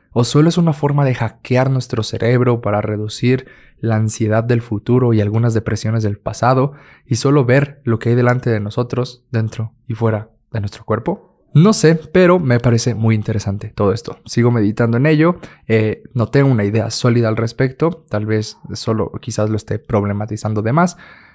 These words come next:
eh, pero también, digo, es, está cool hacerlo para, a-, así salir de pronto de una visión convencional que te puedan vender en internet o que, eh, hayas escuchado o leído en algún libro, no sé. Y es que yo soy de la idea de que cualquier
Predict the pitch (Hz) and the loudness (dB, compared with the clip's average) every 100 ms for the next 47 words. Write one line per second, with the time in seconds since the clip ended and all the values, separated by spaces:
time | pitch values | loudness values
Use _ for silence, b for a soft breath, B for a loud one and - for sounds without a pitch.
0 | _ - 113 113 113 135 135 147 190 175 | _ -4 0 0 0 0 2 2 2 0
1 | - - 131 101 117 - 107 107 - 131 | -6 0 2 2 0 -4 -6 -6 2 2
2 | 98 - 104 131 123 117 120 107 95 B | 2 -4 -4 0 2 0 -2 -4 -6 B
3 | B B B B _ 117 117 - 123 147 | B B B B _ -2 -2 -2 -4 -2
4 | 143 170 170 127 117 110 - 127 135 135 | 0 2 2 2 0 0 0 -2 0 0
5 | 131 131 113 - 131 117 107 120 113 110 | 2 0 -2 0 2 2 0 -2 0 0
6 | - 110 113 117 113 117 104 113 113 110 | -2 -2 0 0 -2 -6 -4 -2 0 0
7 | 110 104 104 107 101 - 104 98 101 - | -2 -4 -2 -2 -4 -4 -2 -2 -4 -4
8 | 120 123 104 110 - 113 110 - 101 104 | 0 0 0 -6 -12 -8 -8 -6 -4 -4
9 | 110 110 - - 110 107 98 104 104 98 | -4 -8 -8 -2 0 0 -2 -2 -4 -4
10 | 87 110 107 104 - - - - - B | -4 -4 0 -2 -2 -8 -8 -10 -14 B
11 | _ - 143 143 - 151 151 147 127 127 | _ 2 2 2 0 2 2 0 0 2
12 | 135 139 139 139 135 113 120 117 107 101 | 4 4 6 4 4 2 2 -2 -4 -4
13 | - 104 104 - 104 104 - 120 117 | -4 -4 -4 -4 -4 -4 -2 0 0